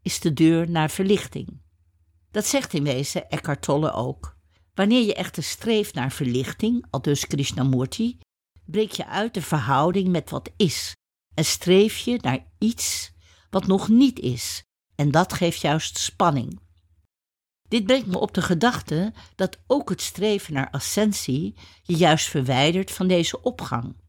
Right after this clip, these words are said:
Mijn ervaring is dat vanuit het nu zich vanzelf de volgende voetstap ontwikkelt. De gidsende aanwijzingen vanuit mijn wezenlijke zelf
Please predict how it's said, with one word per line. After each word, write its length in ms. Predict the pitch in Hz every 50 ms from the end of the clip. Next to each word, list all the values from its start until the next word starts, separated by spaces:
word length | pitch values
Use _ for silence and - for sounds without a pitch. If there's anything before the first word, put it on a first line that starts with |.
| _ _ _ _ _ -
Mijn 260 | 190 220 262 269 240
ervaring 560 | - 165 - - 160 135 135 139 139 135 -
is 220 | - 151 180 - -
dat 160 | 185 175 -
vanuit 440 | - 180 156 156 139 143 - - -
het 180 | 147 127 -
nu 340 | 170 165 185 196 175 185 208 - _ _ _ _ _
zich 280 | - - 208 190 - -
vanzelf 680 | - 180 202 202 180 208 247 269 262 220 170 - -
de 120 | - - 123
volgende 520 | - - 147 135 127 - - 147 139 127
voetstap 720 | - - - 170 156 - - - - 139 120 - - - - - _ _
ontwikkelt. 760 | - 143 139 - 151 143 - - 123 113 - - - - - - - _ _ _ _ _ _ _ _ _ _ _ _ _ _
De 100 | - 160
gidsende 640 | - - - 254 269 269 - - - 160 143 139 -
aanwijzingen 960 | - 127 127 131 147 156 165 170 165 165 170 - - - 190 208 226 254 277 262
vanuit 400 | - - 156 143 147 139 139 -
mijn 320 | 147 139 139 135 139 139 - _ _ _ _ _
wezenlijke 720 | - 139 139 170 196 226 226 - - - 127 - - 147
zelf 540 | 120 - - 123 110 131 165 196 220 - -